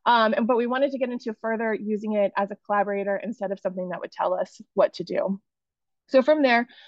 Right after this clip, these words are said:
I asked students to try to move from telling the A I to do something to seeing it as an ally or a collaborative tool. We did this by changing our prompt language and going from things like, "Write this," or, "Do that,"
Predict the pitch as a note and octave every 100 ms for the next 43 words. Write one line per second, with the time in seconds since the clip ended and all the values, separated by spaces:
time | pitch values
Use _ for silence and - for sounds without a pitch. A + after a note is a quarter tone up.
0 | - - C#4+ E4 D#4+ D4+ D4 C#4 C4 A#3+
1 | A#3 B3 B3 B3+ A3 - E4 F4+ F4+ D4
2 | A3+ G3+ F#3 F#3+ G#3+ G3 G3+ G3+ G#3 G3+
3 | G3 A#3 - C4+ C#4 C4+ A#3+ A3 A3 G3+
4 | G#3 G#3 G3+ F3+ - F#3 E3+ E3 - -
5 | D3 - G#3+ _ _ - _ B3 C4+ D4+
6 | D4+ B3 - A#3 A3 F#3 - G3 - G#3+
7 | A3 A3+ A3 G#3 G#3 G#3+ G#3 A#3 A#3+ A#3+
8 | G#3 G#3 - G#3+ A3+ A#3+ B3+ G#3+ G#3 A3+
9 | A3+ F#3+ F#3 F#3 A#3+ B3 G3 F#3 E3+